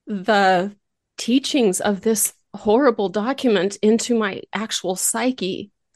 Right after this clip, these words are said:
and how many years it has taken me. And I think it's like, I'm like you, you said a second ago, I still, I still, there are words in this document, phrases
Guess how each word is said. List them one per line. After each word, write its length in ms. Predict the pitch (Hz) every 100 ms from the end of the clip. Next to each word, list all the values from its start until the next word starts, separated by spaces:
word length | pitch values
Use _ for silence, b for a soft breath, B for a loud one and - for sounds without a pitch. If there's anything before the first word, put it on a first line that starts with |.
| b b _
and 240 | 220 208 214
how 160 | 214
many 240 | 233 226 208
years 320 | 214 214 214
it 80 | 190
has 120 | 190
taken 360 | - 233 233
me. 100 | 208
And 100 | 190
I 60 | 196
think 220 | 208 247
it's 140 | 226 -
like, 160 | 190
I'm 100 | 208
like 220 | 202 185
you, 160 | 214 240
you 200 | - 208
said 160 | 202 185
a 60 |
second 280 | 180 202 247
ago, 320 | 214 190 160 -
I 100 | 220
still, 460 | - - 311 415 -
I 120 | 226
still, 600 | - - 262 370 339 - _ _ _ _ _ _ _ _ _ _ -
there 180 | 262
are 80 | 277
words 340 | 240 285 302 -
in 180 | 285
this 180 | 294 262
document, 460 | - 254 - 220 196
phrases 760 | - 254 247 294 254 180 -